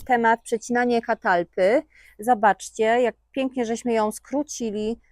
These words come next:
konkretnie. Robimy tak co roku,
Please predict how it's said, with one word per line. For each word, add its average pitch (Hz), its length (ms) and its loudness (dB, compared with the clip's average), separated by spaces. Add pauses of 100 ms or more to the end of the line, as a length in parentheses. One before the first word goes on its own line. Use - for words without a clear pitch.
(100)
konkretnie. 233 920 0 (380)
Robimy 233 420 0
tak - 220 -4
co 285 200 0
roku, 240 580 4